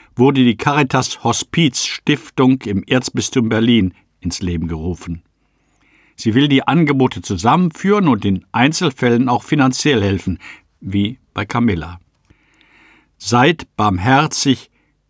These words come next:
wie es auch euer Vater ist“, spricht Jesus. Begegnen wir unseren Mitmenschen mit Mitgefühl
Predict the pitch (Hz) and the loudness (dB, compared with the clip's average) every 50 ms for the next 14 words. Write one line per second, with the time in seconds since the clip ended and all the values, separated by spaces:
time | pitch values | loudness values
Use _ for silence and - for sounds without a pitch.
0 | _ - 110 110 98 - - - 117 113 120 117 - - _ _ _ - 113 113 | _ 0 0 0 0 0 -2 -2 0 2 2 0 -2 -10 _ _ _ 0 0 0
1 | 107 95 - - - 107 107 107 - 92 - 98 95 - - - - _ _ _ | 0 0 -2 0 2 2 2 2 -2 -6 -8 -6 -8 -6 -8 -10 -10 _ _ _
2 | _ _ - - - 101 98 - - - 98 101 95 80 76 - - - - - | _ _ -20 -12 -6 -6 -6 -6 -4 -2 0 0 0 -2 -4 -10 -14 -16 -18 -18
3 | - - _ _ _ _ _ _ _ _ _ _ - - - - - - _ - | -18 -20 _ _ _ _ _ _ _ _ _ _ -20 -20 -20 -20 -20 -20 _ 0
4 | 113 107 104 139 175 196 180 180 170 151 131 139 139 123 135 123 120 123 127 135 | 0 2 4 4 2 4 4 2 2 4 4 2 2 4 2 2 4 4 4 4
5 | 160 160 - 143 135 123 - - 127 120 110 92 - 113 160 190 - - 202 170 | 2 2 2 2 2 2 2 2 2 2 2 2 2 0 0 0 0 -2 -2 -2
6 | - - - 160 160 151 151 151 156 | -2 -2 0 0 2 2 0 -2 -6